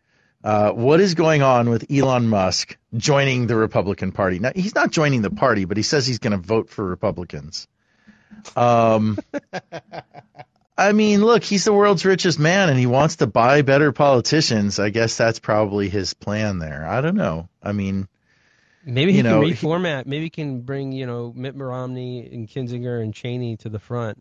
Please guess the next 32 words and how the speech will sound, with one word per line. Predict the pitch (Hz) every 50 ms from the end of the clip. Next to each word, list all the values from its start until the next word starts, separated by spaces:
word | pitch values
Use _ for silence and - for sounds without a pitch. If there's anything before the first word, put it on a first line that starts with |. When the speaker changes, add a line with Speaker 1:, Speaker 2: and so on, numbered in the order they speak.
| _ _
Speaker 2:
Um, | - 123 113 110 110 107 107 -
but | - 123
that | - 165 180
doesn't | - 240 214 220 220 196 -
seem | - 226 220
like | 214 202 190 -
he, | - - 185 160 135 -
what, | - 170 160 - 160
what | 165 175
he | 170 165
wants | 170 175 180 - -
to | - 208
do. | 160
<laughs> | -
He | 220
wants | 190 202 208 190 -
to | 202
bring | 185 185 180 147 123
Trump | - - - 175 180 -
back. | 214 - 127 - _ _ -
Like, | 135 127 127
that's, | 147 151 156 - 175
I, | 165 160 160 - 156 156 151 -
I | 151 151
don't | 147 170 185 180 - _
understand | - 160 151 147 139 - - 151 151 147 139 131
exactly | 123 127 139 139 135 - 143
what | 135 139 131
his | 127 123 123
goal | 123 131 135 139 131
here | 127 131 123 120 131 127 117
is. | _ _